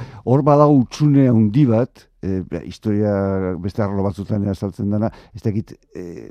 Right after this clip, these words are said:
ez dut ontzigintzan izango, ala, imperio erromatarra erori nolait izateko, eta ia, ba, hori ez, eh, Erdi Aroak aurrera egin arte, hor zeo zer, eh, bakigu edo antzera?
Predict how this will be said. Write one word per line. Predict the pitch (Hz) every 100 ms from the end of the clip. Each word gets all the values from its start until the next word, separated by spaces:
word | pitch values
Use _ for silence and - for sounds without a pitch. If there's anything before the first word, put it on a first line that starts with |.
| - 95
ez | 87
dut | 98 57
ontzigintzan | 92 85 98 95 95
izango, | 87 95 127
ala, | 104 - _ -
imperio | 110 - 123 123 117
erromatarra | 110 113 117 113 107 101
erori | 113 120 117
nolait | 110 113
izateko, | 92 107 107 127 - - - 101
eta | - 101
ia, | 101 104 104 101
ba, | 90
hori | 87 85
ez, | 107 80
eh, | 78 78 62 85
Erdi | 80 95 95
Aroak | 95 95 92 87 85 71
aurrera | 82 80 104 95
egin | 95 98 95
arte, | 87 - 110 - - _ -
hor | 120 120
zeo | - 120
zer, | 117 117
eh, | 113 117 113
bakigu | 104 113 - 113 156 147
edo | 107 104 98
antzera? | 110 113 85